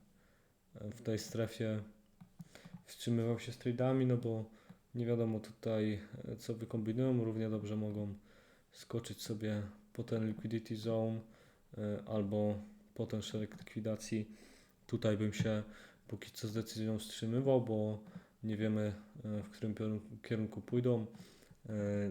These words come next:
dobrze nam tutaj pokazuje indykator numer trzy, że znajdujemy się, e, w takim bardzo ciasnym range'u, tutaj pomiędzy tym oporem a wsparciem i myślę, że póki nie zobaczymy jakiejś, e, reakcji,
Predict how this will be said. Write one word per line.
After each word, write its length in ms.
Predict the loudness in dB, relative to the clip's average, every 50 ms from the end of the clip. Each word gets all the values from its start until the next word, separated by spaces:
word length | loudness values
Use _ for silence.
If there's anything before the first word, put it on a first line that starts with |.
| 0 0
dobrze 280 | 0 0 2 2 2
nam 160 | 2 2 2 0
tutaj 280 | -2 -4 -4 -4 -4
pokazuje 440 | -4 -4 -4 -2 -2 0 0 0 0
indykator 560 | 0 -2 -2 -4 -4 -6 -6 -6 -6 -6 -4
numer 220 | -2 -2 -2 -2 -4
trzy, 320 | -6 -4 -2 -2 -2 -2 -4 -8 -14 -20 -20 -20 -20 -16 _ -6
że 160 | -4 -4 -2
znajdujemy 540 | 0 0 0 2 2 2 2 2 2 0 0
się, 160 | 0 0 2
e, 140 | 2 2 0 -2 -8 -16 -20 -20 -20 -20 -14 -8 -4 -2 0 2 2 4 4 4 4 2 2 0 -2 -6
w 120 | -10 -10 -8
takim 280 | -6 -4 -2 -2 0 2
bardzo 280 | 4 4 2 2 0 -4
ciasnym 380 | -4 -4 -4 -4 -2 -2 -2
range'u, 460 | 2 2 4 4 2 2 2 0 0 0 -4 -10 -18 -20 -20 _
tutaj 280 | -10 -4 -2 0 0
pomiędzy 460 | 0 2 2 2 2 2 2 0 -2 -2
tym 200 | 0 0 2 0
oporem 500 | 0 2 2 4 4 4 4 4 2 0 -2 -4 -6 -4 -4 -4 -4 -6 -6 -6
a 80 | -6 -6
wsparciem 640 | -6 -8 0 6 6 6 6 6 6 8 8 8 8 6 2 -4 -12 -14 -14 -4 0
i 80 | 2
myślę, 320 | 4 4 4 4 4 2 2
że 120 | 2 0
póki 280 | -2 -4 -2 0 2 2
nie 100 | 4 4
zobaczymy 440 | 2 2 0 0 0 0 2 2 2
jakiejś, 500 | 0 0 2 2 2 0 -2 -4 -6 -4
e, 220 | 0 2 2 4
reakcji, 600 | 4 4 4 2 0 -2 -2 0 2 2 0 -2